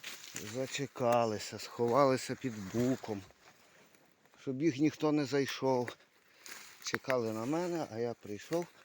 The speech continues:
занадто, занадто пізно. Ну нічого, як то кажуть, все, що робиться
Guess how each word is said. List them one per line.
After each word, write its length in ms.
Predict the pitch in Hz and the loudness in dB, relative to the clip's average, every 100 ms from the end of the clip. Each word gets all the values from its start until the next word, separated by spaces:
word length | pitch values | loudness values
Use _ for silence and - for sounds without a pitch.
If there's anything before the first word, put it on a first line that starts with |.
| - - _ - _ _ _ _ _ _ _ 92 85 | -20 -20 _ -20 _ _ _ _ _ _ _ -18 -8
занадто, 840 | 98 92 104 151 185 - - 180 | -6 0 4 4 2 -4 -2 -2
занадто 840 | - 107 95 95 117 - _ - 117 - | -2 -6 -6 -6 -6 -10 _ -14 -14 -12
пізно. 400 | 92 87 - 87 - - - - - - - - - | -12 -10 -12 -14 -16 -20 -20 -20 -20 -20 -20 -20 -6
Ну 100 | 127 | 2
нічого, 600 | 147 131 - 104 92 92 - - - - - - - - - - - - - - | 2 2 2 2 2 -6 -14 -20 -20 -20 -20 -20 -20 -20 -20 -16 -16 -18 -20 -6
як 200 | 113 117 | -4 -4
то 200 | - 113 | -6 -8
кажуть, 640 | - 120 139 147 180 - - | -4 -2 -2 -2 -6 -8 -10
все, 300 | - 143 131 | -2 2 2
що 300 | - 113 107 | 2 0 2
робиться 560 | 110 135 170 - 165 | 2 2 -2 -4 -10